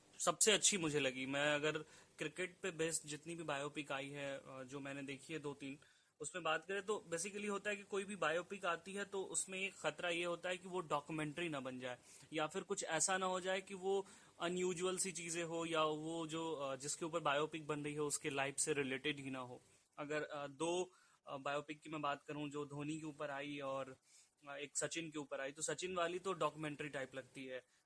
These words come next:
और धोनी वाले में कुछ ऐसे इंसिडेंट लगते हैं कि ये लगता है कि फिल्म ने इसमें इनपुट डाला है, अ, रोचकता के लिए या सस्पेंस के लिए।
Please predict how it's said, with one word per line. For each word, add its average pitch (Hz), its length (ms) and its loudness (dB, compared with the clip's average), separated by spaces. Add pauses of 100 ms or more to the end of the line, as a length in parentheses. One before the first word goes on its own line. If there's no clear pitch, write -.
और 156 100 -2
धोनी 160 260 -2
वाले 190 240 2
में 190 100 -4
कुछ 196 160 -4
ऐसे 165 240 2
इंसिडेंट 180 440 -2
लगते 175 280 -4
हैं 185 140 -2
कि 190 400 -6
ये 175 40 0
लगता 175 260 -2
है 180 100 0
कि 185 140 -8
फिल्म 202 440 2
ने 196 240 2
इसमें 170 460 2
इनपुट 156 380 -4
डाला 143 300 4
है, 143 260 -2 (360)
अ, 143 360 -6
रोचकता 151 500 0
के 147 200 -4
लिए 143 220 -2
या 143 120 2
सस्पेंस 151 520 2
के 139 120 -6
लिए। 131 180 -2